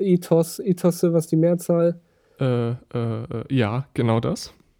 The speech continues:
Speaker 1: <laughs> Äh, aufgezeigt, also zum Beispiel, man prüft alles, ähm, Dokumentationsabteilung, ähm, äh, Richtigkeit geht vor Schnelligkeit und so weiter.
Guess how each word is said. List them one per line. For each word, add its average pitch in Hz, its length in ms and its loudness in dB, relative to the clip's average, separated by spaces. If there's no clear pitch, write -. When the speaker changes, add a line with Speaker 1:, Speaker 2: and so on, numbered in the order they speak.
Speaker 1:
<laughs> 196 60 8
Äh, 185 180 4
aufgezeigt, 165 680 2
also 160 180 4
zum 147 140 2
Beispiel, 156 600 2
man 160 180 4
prüft 160 460 2
alles, 160 400 2
ähm, 165 960 2
Dokumentationsabteilung, 156 1900 2
ähm, 160 600 2
äh, - 640 -8
Richtigkeit 160 640 2
geht 165 160 2
vor 170 140 2
Schnelligkeit 151 680 0
und 180 120 4
so 156 140 2
weiter. 175 460 2